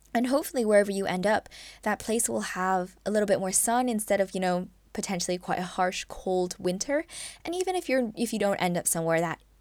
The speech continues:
you know, has a lot of sun, maybe it'll be somewhere that, you know, has a harsh, cold winter, but there's, like, a nice cup of cocoa that comes along with it.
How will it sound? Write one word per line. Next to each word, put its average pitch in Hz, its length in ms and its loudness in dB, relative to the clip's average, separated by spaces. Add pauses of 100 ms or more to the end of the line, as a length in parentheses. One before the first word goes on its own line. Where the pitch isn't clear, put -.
you 185 80 -4
know, 170 100 2
has 185 240 0
a 175 60 0
lot 170 140 2
of 170 60 -4
sun, 175 320 -2 (380)
maybe 269 440 -2 (160)
it'll 262 200 6
be 247 140 2
somewhere 214 720 2
that, 202 320 2 (300)
you 226 100 -2
know, 208 120 2
has 220 220 -2
a 214 40 -2
harsh, 240 280 2
cold 220 200 -2
winter, 233 300 -2
but - 240 -2
there's, 285 220 0
like, 330 100 0
a 339 60 -2
nice 339 260 -4
cup 339 160 -2
of 330 100 -2
cocoa 170 300 2
that 151 160 0
comes 170 180 -2
along 160 280 2
with 175 120 -8
it. 170 220 2